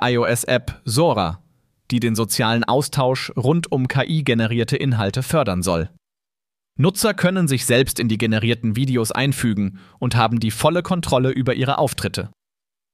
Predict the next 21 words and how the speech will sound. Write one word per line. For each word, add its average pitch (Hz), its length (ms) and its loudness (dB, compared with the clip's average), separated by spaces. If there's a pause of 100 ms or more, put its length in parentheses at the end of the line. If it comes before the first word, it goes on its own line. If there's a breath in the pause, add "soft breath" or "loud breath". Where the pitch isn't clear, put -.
(200)
Die 120 80 2
App 131 240 2
wird 127 180 2
zunächst 123 440 0
in 127 100 0
den 117 180 0
U 123 120 2
S 113 160 0
A 113 220 0
und 151 200 -4
Kanada 117 480 0
für 139 220 -2
eingeladene 123 600 2
Nutzer 131 360 0
verfügbar 127 520 -2
sein, 104 600 -2 (240)
bevor 123 320 0
sie 120 120 0
international 117 760 0
eingeführt 107 520 0
wird. 87 300 -4